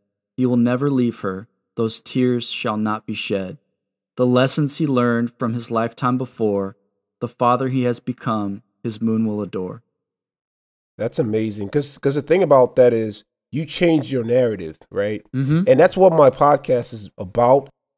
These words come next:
Speaker 2: Everyone has a story and people go to that dark place, but how do you build that resilience? How do you build that mental toughness? How do you look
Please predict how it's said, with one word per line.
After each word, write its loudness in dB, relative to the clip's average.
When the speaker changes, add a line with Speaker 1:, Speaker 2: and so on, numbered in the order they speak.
Speaker 2:
Everyone 4
has 4
a -14
story -2
and 0
people -10
go 2
to 2
that 2
dark 2
place, -10
but -12
how 4
do -4
you -4
build 0
that 4
resilience? -4
How 4
do 0
you -6
build -4
that 6
mental -2
toughness? -4
How 2
do -6
you -6
look 0